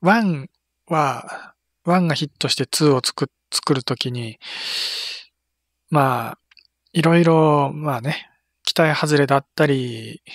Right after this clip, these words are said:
うまくいったり、いろいろあったりするけど、グレムリンツーの場合はどうかな。うん。えー、私はそんな悪くなかったと思います。ただ、見終わった後でね、一応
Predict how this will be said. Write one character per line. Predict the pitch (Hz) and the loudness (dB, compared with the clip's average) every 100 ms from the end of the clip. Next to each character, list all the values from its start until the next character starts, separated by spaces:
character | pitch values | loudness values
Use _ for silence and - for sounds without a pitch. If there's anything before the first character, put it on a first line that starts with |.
| - _ - | -20 _ -6
う | |
ま | 143 | -4
く | - | -4
い | 120 | -8
っ | |
た | - 127 | -4 -4
り、 | 113 | -2
い | 117 | -2
ろ | 135 | 0
い | 131 | 2
ろ | 123 | 0
あ | |
っ | 123 | -2
た | - 117 | -4 -6
り | |
す | - | -6
る | 120 | -8
け | 120 | -10
ど、 | 110 107 _ _ - - - - - - - - - - | -10 -12 _ _ -20 -20 -16 -12 -10 -10 -12 -14 -16 -4
グ | 131 | 2
レ | 185 214 | 4 6
ム | |
リ | 185 147 | 4 2
ン | 123 | 0
ツ | - 175 | 2 4
ー | 160 | 4
の | 131 | 2
場 | 117 | -2
合 | |
は | |
ど | 113 147 | 0 0
う | - | 0
か | 117 | -2
な。 | 135 147 - _ _ _ _ _ _ _ _ - - _ _ 165 | -2 -2 -4 _ _ _ _ _ _ _ _ -20 -20 _ _ -16
う | |
ん。 | 127 - 131 - _ _ _ - - | -14 -16 -20 -20 _ _ _ -20 -12
え | 135 123 123 120 123 - - - | -8 -8 -10 -12 -14 -16 -16 -16
ー、 | - | -2
私 | 185 190 | 2 4
は | 208 | 2
そ | 180 | 4
ん | 180 | 4
な | 170 | 6
悪 | 180 | 4
く | 160 | 0
な | 131 147 | -2 0
か | 135 | -2
っ | - | -4
た | 117 | -12
と | 113 | -12
思 | 113 | -12
い | 113 | -14
ま | 107 - | -12 -10
す。 | - _ - | -10 _ -2
た | 160 | 2
だ、 | 135 - - - - - - - - - | 2 -2 -8 -4 -4 -6 -10 -14 -12 -2
見 | 156 | 4
終 | |
わ | 190 | 4
っ | 196 - | 4 2
た | 143 | 0
後 | 123 | 0
で | 110 | -6
ね、 | 147 - | -8 -8
一 | 131 - 160 | -6 0 4
応 | 151 | 4